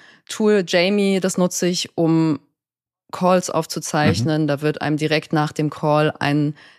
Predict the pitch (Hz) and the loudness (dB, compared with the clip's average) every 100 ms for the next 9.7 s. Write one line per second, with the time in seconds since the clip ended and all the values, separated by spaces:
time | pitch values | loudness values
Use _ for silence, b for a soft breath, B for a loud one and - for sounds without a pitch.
0 | - - 247 - 185 - 185 185 180 156 | -14 -2 -2 -2 -4 0 2 2 0 -2
1 | 151 151 156 180 202 - 170 - 170 - | -2 -2 0 0 0 -2 -4 -2 -2 -4
2 | - 165 185 233 226 - 160 151 147 160 | -6 -4 0 0 -2 -4 -4 -2 0 -2
3 | 165 - 160 160 B B 151 160 165 - | -2 -2 -2 -2 B B 0 0 0 0
4 | 170 151 165 - 170 160 - 190 202 170 | -2 0 -2 0 -2 -2 0 2 2 2
5 | 160 160 160 160 151 151 - - 180 - | 0 0 0 0 0 -2 -4 -4 -4 -4
6 | - 151 147 B B B B - 147 165 | -2 0 0 B B B B -2 2 2
7 | 170 - 160 156 156 147 202 220 202 180 | 0 -2 0 0 -2 -4 0 0 0 -4
8 | 175 - - 170 170 175 165 165 165 165 | -4 -4 -4 -4 -2 -4 -2 0 0 0
9 | 160 - - 160 165 165 | -2 -8 -6 -2 0 -2